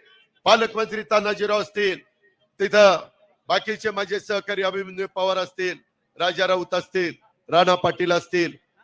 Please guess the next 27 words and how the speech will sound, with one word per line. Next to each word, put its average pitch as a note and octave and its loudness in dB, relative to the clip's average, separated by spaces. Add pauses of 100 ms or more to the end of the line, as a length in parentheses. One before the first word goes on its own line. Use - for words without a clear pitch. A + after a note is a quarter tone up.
(160)
आमचे F3+ -2 (200)
वेगवेगळे F3+ -6
आमचे E3 -14
सहकारी F3 -8
असतील, D#3+ -10 (300)
त्याच्यामध्ये F3 -6 (460)
सगळ्यांनी F#3+ -8
सांगितलं E3+ -10 (480)
की G3 -8
बाबा G3+ -4 (480)
यामध्ये F#3 -4
मदत F3 -10
झाली D#3 -6
पाहिजे D#3+ -10 (580)
आणि E3+ -8
आमच्या F3 -8
उमरग्याच्या F3 -10
आमदारांनी E3+ -10
देखील E3 -12 (480)
त्यामध्ये E3+ -6
भूमिका E3 -10
मांडली D#3 -8 (480)
आणि D#3+ -6
त्यांनी E3+ -4
सांगितलं E3 -8
की E3+ -10
"दादा, D#3+ 0